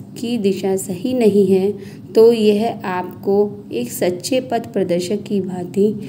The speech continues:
प्रारंभिक चेतावनी, नए मानदंड और अमूल्य सुझाव दे सकता है। ये अलग ही अनुभव है,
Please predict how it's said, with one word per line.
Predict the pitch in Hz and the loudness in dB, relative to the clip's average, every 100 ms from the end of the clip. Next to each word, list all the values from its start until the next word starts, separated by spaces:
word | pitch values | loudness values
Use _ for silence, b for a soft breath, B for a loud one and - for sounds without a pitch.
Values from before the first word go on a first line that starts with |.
| B B | B B
प्रारंभिक | - 185 175 175 175 214 - | -2 0 2 4 4 2 0
चेतावनी, | 180 170 175 165 170 202 240 - - | -4 -4 -4 0 2 2 0 -6 0
नए | 208 196 214 | 6 6 6
मानदंड | 226 185 160 160 160 202 226 - B B - | 2 0 2 4 4 2 -4 -6 B B -2
और | |
अमूल्य | 233 220 196 190 185 202 | 0 4 4 6 4 2
सुझाव | 240 196 190 190 214 | 2 0 -2 -4 -4
दे | 202 196 | 0 0
सकता | 214 175 - 160 | 0 -6 -8 -10
है। | 170 180 165 147 - B B B B B 208 | -8 -4 -4 -4 -10 B B B B B 0
ये | 202 | 2
अलग | 196 180 170 220 | 2 2 2 2
ही | 226 247 | 0 -2
अनुभव | - 202 190 180 170 170 | 0 2 2 2 2 0
है, | 185 185 233 | 2 0 0